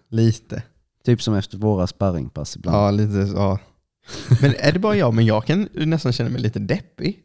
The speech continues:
Speaker 1: Du vet, efter jag har haft ett hård sparring-, en hård sparringspass.
Speaker 2: <laughs>
Speaker 1: Det är jättekonstigt. Jag blir så här.
Speaker 2: Varför då?
Speaker 1: Nej, men jag vet inte. Men jag, jag har märkt det, typ,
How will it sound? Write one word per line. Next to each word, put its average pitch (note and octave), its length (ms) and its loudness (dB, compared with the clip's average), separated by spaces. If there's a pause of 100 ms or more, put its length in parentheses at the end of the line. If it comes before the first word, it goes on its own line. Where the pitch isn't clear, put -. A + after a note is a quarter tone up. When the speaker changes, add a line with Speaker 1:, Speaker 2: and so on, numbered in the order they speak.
Speaker 1:
Du E3+ 80 -12
vet, B2+ 220 0
efter A#2+ 240 -2
jag G#2 60 0
har G#2+ 220 0
haft A#2+ 220 -2
ett G2+ 120 -4
hård G#2 360 -4
sparring-, A2 460 -8
en A2+ 120 2
hård G#2 240 2
sparringspass. A2 600 -6
Speaker 2:
<laughs> - 40 -10 (520)
Speaker 1:
Det B2+ 60 0
är C3+ 40 6
jättekonstigt. A#2 500 2
Jag A#2+ 100 4
blir C3+ 140 4
så - 100 2
här. C#3+ 320 2 (320)
Speaker 2:
Varför C3 240 -2
då? G2 160 -2 (400)
Speaker 1:
Nej, G3 100 0
men C4 80 0
jag A3 60 0
vet B2 240 0
inte. G3 160 -2
Men D#3+ 160 -2
jag, D#3 260 0
jag D#3 100 0
har D#3 40 0
märkt D3+ 320 -2
det, D3+ 120 -4
typ, C3 220 -4